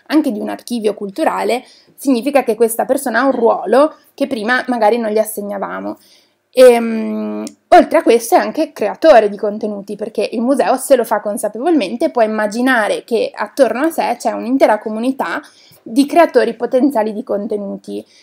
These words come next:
Nel caso del museo digitale dolan punto it noi abbiamo pensato e immaginato che possono essere potenziali autori del museo, quindi siamo andati ancora oltre l'idea che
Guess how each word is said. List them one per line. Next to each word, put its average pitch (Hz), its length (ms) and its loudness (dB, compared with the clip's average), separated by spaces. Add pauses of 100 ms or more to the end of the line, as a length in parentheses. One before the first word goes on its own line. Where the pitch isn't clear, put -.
(220)
Nel 277 280 6
caso 220 380 -2
del 220 180 -2
museo 208 600 2
digitale 208 600 -2
dolan 214 260 0
punto 339 240 2
it 240 240 -2
noi 240 120 -2
abbiamo 220 260 2
pensato 240 640 0
e 233 120 0
immaginato 214 600 -4
che - 120 -10
possono 233 380 -2
essere 208 300 -6
potenziali 254 760 0
autori 214 640 4
del 202 140 0
museo, 196 480 -4
quindi 208 340 -10
siamo 214 180 -8
andati 208 160 -4
ancora 220 400 0
oltre 233 340 -2
l'idea 214 380 0
che 202 240 -4